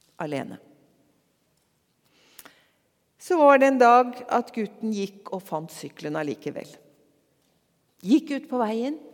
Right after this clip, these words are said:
sykla et lite stykke, og så gikk det gærent. Så velter han med skrubbsår oppover knærne og ligger der og gråter. Faren inne i hagen hører det og kommer løpende ut.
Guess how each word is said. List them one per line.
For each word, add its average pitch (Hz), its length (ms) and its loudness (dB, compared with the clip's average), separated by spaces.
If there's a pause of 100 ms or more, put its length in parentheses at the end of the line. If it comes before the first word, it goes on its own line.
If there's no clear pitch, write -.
(320)
sykla 269 640 -12
et 262 120 -20
lite 254 280 -8
stykke, 262 400 -14 (560)
og 294 160 -8
så 196 220 -8
gikk - 260 -12
det - 140 -14
gærent. - 400 -20 (340)
Så 285 220 -2
velter 240 420 0
han 302 160 -6 (160)
med 143 160 -12
skrubbsår 277 960 -6
oppover 262 560 0
knærne 226 560 0 (640)
og 240 160 2
ligger 190 320 2
der 165 220 2
og 147 100 -4
gråter. - 500 -6 (1800)
Faren 208 380 0
inne 196 260 -4
i 214 80 -4
hagen 190 460 -2
hører 175 340 -4
det 220 140 -6
og - 160 -8
kommer 160 320 -10
løpende 156 580 -6
ut. - 360 -18